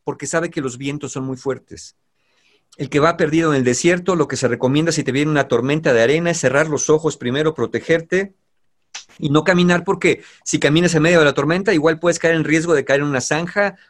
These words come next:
o, o des-, des-, des-, per-, perderte, perder el rumbo que ya medio tenías, y lo que conviene es esperar. Sobrevivir es a veces esperar. Sobrevivir es desacelerar. Sobrevivir es atreverse a decir, "No sé,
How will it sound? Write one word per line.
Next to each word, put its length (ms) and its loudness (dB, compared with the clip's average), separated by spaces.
o, 240 2
o 360 2
des-, 320 2
des-, 380 -2
des-, 240 -2
per-, 540 0
perderte, 580 0
perder 260 0
el 80 0
rumbo 340 -2
que 100 -8
ya 100 4
medio 240 0
tenías, 560 -2
y 280 0
lo 100 2
que 120 -2
conviene 360 0
es 80 -6
esperar. 480 -4
Sobrevivir 800 -2
es 200 0
a 80 2
veces 560 -4
esperar. 600 -2
Sobrevivir 840 -2
es 160 -4
desacelerar. 800 -4
Sobrevivir 720 -2
es 100 -4
atreverse 420 -4
a 40 4
decir, 400 -2
"No 400 -2
sé, 400 -8